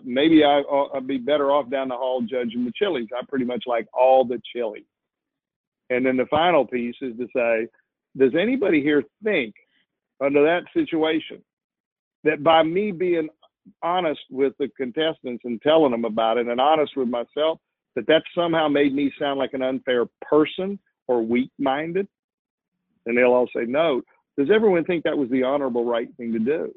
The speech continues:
They all go, "Yeah." I say, "Okay, now this case got nothing to do with anything as, as silly as pie contests. This is a serious matter involving a, a car crash and, and personal injuries.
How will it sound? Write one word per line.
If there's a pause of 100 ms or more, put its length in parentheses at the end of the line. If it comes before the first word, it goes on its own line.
(120)
They
all
go,
"Yeah." (1120)
I
say,
"Okay,
now
this
case
got
nothing
to
do
with
anything
as, (300)
as (800)
silly
as (200)
pie
contests. (200)
This
is
a (100)
serious
matter
involving
a,
a
car
crash
and, (120)
and (320)
personal
injuries.